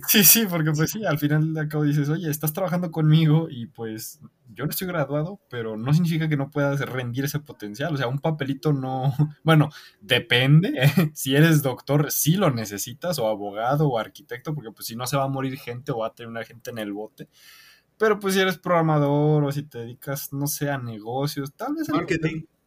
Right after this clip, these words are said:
Speaker 1: al marketing también, diseño, o sea, cosas que realmente puedas tomar cursos en línea y nadie, pues nadie te pueda decir, "Ah, es que necesitas un papel", pues tú dale, o sea, no, no te dejes llevar por eso, pero sí.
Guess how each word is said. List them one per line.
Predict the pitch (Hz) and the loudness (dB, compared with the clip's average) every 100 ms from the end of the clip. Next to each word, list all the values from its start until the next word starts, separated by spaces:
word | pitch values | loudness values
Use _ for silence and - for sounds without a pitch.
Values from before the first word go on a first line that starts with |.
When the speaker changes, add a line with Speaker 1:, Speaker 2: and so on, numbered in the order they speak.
| _ _ _ | _ _ _
Speaker 1:
al | 113 117 | -10 0
marketing | 139 170 160 151 123 | 2 2 2 -2 -2
también, | 113 110 135 160 165 165 120 | -8 -8 -4 -4 -2 -4 -6
diseño, | 104 101 139 151 139 | -6 -8 -4 -2 -2
o | |
sea, | 135 | -4
cosas | - 196 208 | -6 -6 -8
que | - 120 113 | -10 -10 -8
realmente | 117 143 156 156 151 | -4 0 0 -2 -4
puedas | 147 147 | -2 -2
tomar | 110 123 | -4 -8
cursos | - 139 139 | -8 -8 -8
en | 98 98 | -8 -10
línea | 107 123 - | -10 -12 -12
y | 101 | -12
nadie, | 101 107 110 107 98 _ _ _ _ _ _ _ | -10 -10 -10 -12 -12 _ _ _ _ _ _ _
pues | 98 | -8
nadie | 113 123 | -4 -4
te | - | -4
pueda | 127 120 | 0 0
decir, | 107 113 104 | -2 -6 -4
"Ah, | 117 123 | -2 -2
es | 113 | -4
que | - 120 | -8 -10
necesitas | 101 104 117 123 | -10 -10 -10 -10
un | 110 | -10
papel", | 110 - 139 156 - _ - | -10 -10 -10 -10 -14 _ -20
pues | 117 | -16
tú | - 143 | -4 -4
dale, | 104 131 120 | -2 -4 -4
o | 104 | -8
sea, | 113 110 | -10 -12
no, | 110 120 | -12 -10
no | 113 123 | -8 -8
te | 127 | -6
dejes | 135 131 | -4 -2
llevar | 117 - | -4 -6
por | 147 | -4
eso, | 165 147 | -2 -2
pero | 151 | -4
sí. | 160 233 | -6 -10